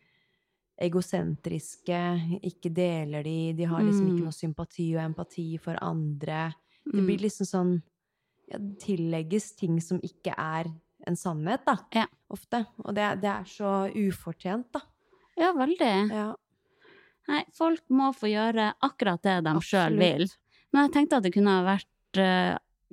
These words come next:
Speaker 2: kult kanskje å fått noen inn i podden som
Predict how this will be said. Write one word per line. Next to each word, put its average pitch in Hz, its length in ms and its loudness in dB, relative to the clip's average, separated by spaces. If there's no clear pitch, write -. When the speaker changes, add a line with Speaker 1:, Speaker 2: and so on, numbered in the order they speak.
Speaker 2:
kult 240 260 2
kanskje 180 280 4
å 180 60 -4
fått 185 680 -2
noen 185 320 4
inn 190 140 4
i 175 40 2
podden 165 520 2
som 160 440 0